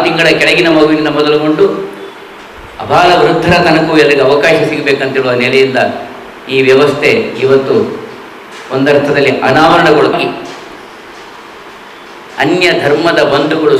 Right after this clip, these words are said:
ಸಹಿತವಾಗಿ ತಮ್ಮ ಮಕ್ಕಳೊಂದಿಗೆ ಬಂದು ಈ ಕಾರ್ಯಕ್ರಮದಲ್ಲಿ ವಿಜೃಂಭಿಸಿದ್ದಾರೆ. ಅದು ನಮ್ಮ ಈ ತವಳ ಅಥವಾ ನಮ್ಮ ಈ ದೇಶದ ಸಂಸ್ಕೃತಿಯ ಪ್ರತೀಕ ಬಂಧುಗಳೇ. ಬರೀ ಇಲ್ಲಿ ಮಾತ್ರ ಅಲ್ಲ, ಎಲ್ಲ ಕಡೆಗಳಲ್ಲಿ ಎಲ್ಲ ಧರ್ಮೀಯರು ಎಲ್ಲ ಕಾರ್ಯಕ್ರಮದಲ್ಲಿ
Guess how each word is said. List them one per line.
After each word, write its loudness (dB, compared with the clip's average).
ಸಹಿತವಾಗಿ 2
ತಮ್ಮ 0
ಮಕ್ಕಳೊಂದಿಗೆ 0
ಬಂದು -2
ಈ -4
ಕಾರ್ಯಕ್ರಮದಲ್ಲಿ -2
ವಿಜೃಂಭಿಸಿದ್ದಾರೆ. 0
ಅದು 4
ನಮ್ಮ 2
ಈ 4
ತವಳ 2
ಅಥವಾ 4
ನಮ್ಮ 0
ಈ 2
ದೇಶದ 2
ಸಂಸ್ಕೃತಿಯ -2
ಪ್ರತೀಕ -2
ಬಂಧುಗಳೇ. -6
ಬರೀ 2
ಇಲ್ಲಿ 2
ಮಾತ್ರ 2
ಅಲ್ಲ, 2
ಎಲ್ಲ 2
ಕಡೆಗಳಲ್ಲಿ 2
ಎಲ್ಲ 4
ಧರ್ಮೀಯರು 2
ಎಲ್ಲ 2
ಕಾರ್ಯಕ್ರಮದಲ್ಲಿ 2